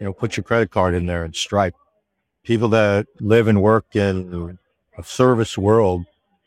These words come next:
and I mean service in the sense of service, uh, serving leaders, leaders or coming from government, coming from military, coming from some service background,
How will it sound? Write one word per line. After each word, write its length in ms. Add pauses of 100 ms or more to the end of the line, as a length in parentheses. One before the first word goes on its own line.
(340)
and 100
I 60
mean 180
service 440
in 100
the 80
sense 400
of 100
service, 600 (1000)
uh, 160
serving 420
leaders, 360 (200)
leaders 640
or 240 (680)
coming 240
from 200
government, 480
coming 260
from 200
military, 560
coming 320
from 580
some 280
service 680
background, 680